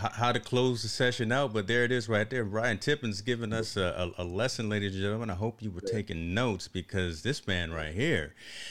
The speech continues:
Speaker 1: and,
Speaker 2: I
Speaker 1: and that,
Speaker 2: appreciate it.
Speaker 1: man, that, that's so relevant and that's so true. Brian, let me, let me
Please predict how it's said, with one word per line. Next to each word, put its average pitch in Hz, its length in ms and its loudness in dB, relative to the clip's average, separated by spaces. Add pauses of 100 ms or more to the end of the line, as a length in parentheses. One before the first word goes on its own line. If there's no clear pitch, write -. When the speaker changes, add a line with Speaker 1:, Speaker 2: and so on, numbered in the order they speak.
(180)
Speaker 1:
and, 160 140 -4
Speaker 2:
I 185 60 -6
Speaker 1:
and 165 100 -2
that, 165 140 2
Speaker 2:
appreciate - 240 -10
it. - 40 -18
Speaker 1:
man, 143 180 4
that, 123 120 4
that's 120 180 0
so 123 120 2
relevant 104 380 4
and 95 60 2
that's 95 140 0
so 95 140 2
true. 95 260 -2
Brian, 110 380 -2
let 131 140 -2
me, 107 180 -2
let 110 140 -4
me 92 260 -2